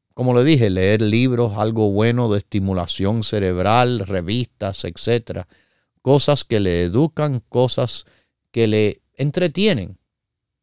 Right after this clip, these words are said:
Pero el ejercicio del cerebro. Juegos incluso son buenos para el cerebro. Eh,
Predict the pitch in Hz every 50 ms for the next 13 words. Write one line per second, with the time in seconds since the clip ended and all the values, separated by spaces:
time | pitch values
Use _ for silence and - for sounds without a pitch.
0 | _ _ _ _ _ _ _ _ _ _ _ _ _ _ - 120 113 120 120 -
1 | - 117 107 110 120 123 127 143 131 123 - - - 135 131 - - - 139 135
2 | 123 - - _ - 101 98 95 95 90 - - 95 90 95 90 87 82 78 -
3 | - - _ _ _ _ _ _ _ _ _ _ _ _ _ _ _ _ _ _
4 | _ _ _ _ - 117 143 190 214 208 170 127 117 - - - - 131 123 107
5 | - - 147 139 - - 127 113 - - 123 127 127 123 117 110 117 127 127 123
6 | 113 107 - - - - _ - 104 104 104 101 98 - - 107 98 104 104 104
7 | 95 87 85 82 82 82 _ _ _ _ _ _ _ _ _ _ _ _ _ _
8 | _ _ _ _ - 120 117 113 113 110 107 101 98 95 95 95 90 87 80 -
9 | - -